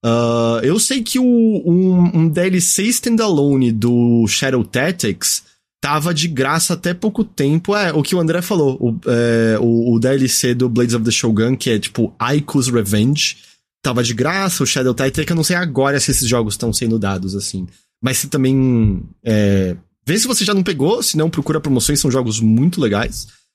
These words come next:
E esse jogo especificamente, né, o Shadow Gambit, vai sair pra P C, tanto Steam e Epic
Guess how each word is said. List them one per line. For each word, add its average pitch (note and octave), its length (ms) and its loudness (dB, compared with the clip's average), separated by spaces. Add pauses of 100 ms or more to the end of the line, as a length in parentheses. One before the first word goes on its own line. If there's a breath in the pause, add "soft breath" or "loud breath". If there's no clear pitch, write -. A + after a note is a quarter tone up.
(260)
E F#3 520 2
esse G#3+ 260 0
jogo E3+ 300 0
especificamente, C3+ 800 0
né, A#2 100 2
o G#2+ 200 2
Shadow A#2+ 400 0
Gambit, G#2 580 0 (420)
vai D3+ 120 0
sair C#3 320 0
pra C#3+ 160 -4
P D3+ 180 -2
C, A2+ 380 0 (400 loud breath)
tanto A#3 360 0
Steam D#3+ 560 0
e C3 220 2
Epic C3+ 540 -2